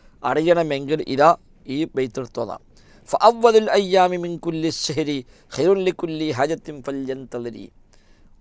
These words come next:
എല്ലാ മാസത്തെയും ഒന്നാം തീയതി അത് എല്ലാ അർത്ഥത്തിലും പറ്റിയതാണ്, ഖൈറായ കാര്യമാണ്, അത് എല്ലാ ആവശ്യങ്ങൾക്കും നീ അത് അവലംബിച്ചോ. "കദാക സാനീഹ ഇദാ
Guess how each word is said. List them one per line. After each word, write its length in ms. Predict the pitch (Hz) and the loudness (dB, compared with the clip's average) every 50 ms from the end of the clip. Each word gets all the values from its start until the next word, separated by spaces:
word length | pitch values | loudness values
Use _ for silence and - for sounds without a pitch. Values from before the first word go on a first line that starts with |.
| - | -12
എല്ലാ 280 | - 117 135 165 180 196 214 233 247 | -6 2 6 8 10 10 10 10 10
മാസത്തെയും 800 | 254 247 226 208 196 165 - - - 196 190 190 196 190 175 160 | 8 8 6 4 4 2 -2 -4 -2 -2 0 0 -2 -2 0 0
ഒന്നാം 400 | 156 156 170 190 214 226 233 240 233 | 0 0 2 6 6 8 8 6 4
തീയതി 360 | 190 165 160 143 123 127 101 _ _ _ _ _ _ - - _ _ _ - | 0 0 0 0 0 -4 -12 _ _ _ _ _ _ -20 -20 _ _ _ 2
അത് 160 | - 196 226 | 2 4 6
എല്ലാ 300 | 233 196 170 170 180 185 196 202 208 214 220 233 240 247 - | 4 2 4 4 4 6 6 6 8 8 10 10 8 8 6
അർത്ഥത്തിലും 600 | - 180 170 - - 185 - - 185 175 202 196 - | 4 2 2 2 -2 -8 -6 -6 -6 -6 -6 -4 -4
പറ്റിയതാണ്, 520 | 165 135 _ - 175 175 156 147 143 151 160 - - | -4 -4 _ -2 0 2 2 2 0 0 -2 -2 0
ഖൈറായ 340 | 139 156 185 196 190 180 170 156 - | 0 2 6 6 6 6 6 2 2
കാര്യമാണ്, 520 | 160 147 139 147 143 135 131 127 120 120 120 110 - _ _ - _ _ - | 0 -2 0 -2 -4 -2 -2 -2 -2 -2 -6 -10 -10 _ _ -20 _ _ -4
അത് 160 | 143 156 160 | -2 0 2
എല്ലാ 240 | 147 139 147 170 190 | 0 2 4 6 6
ആവശ്യങ്ങൾക്കും 580 | 185 139 160 156 151 - 165 165 147 - 143 135 | 6 6 6 4 2 -2 -8 -10 -8 -10 -10 -8
നീ 100 | 135 156 185 - _ _ - | -6 -8 -8 -8 _ _ -6
അത് 100 | 123 123 | -4 -2
അവലംബിച്ചോ. 500 | 131 120 117 110 107 104 95 - - - - _ _ _ _ _ _ - - _ _ _ - | -2 -2 -4 -6 -8 -10 -14 -14 -14 -16 -16 _ _ _ _ _ _ -20 -20 _ _ _ -6
"കദാക 400 | - 123 151 185 202 208 208 208 | 0 6 8 8 8 8 6 2
സാനീഹ 540 | 180 151 202 185 185 185 180 185 185 175 165 170 175 175 | -2 4 6 6 6 6 4 -2 -4 0 2 4 4 4
ഇദാ 220 | - - 165 170 | 2 2 2 2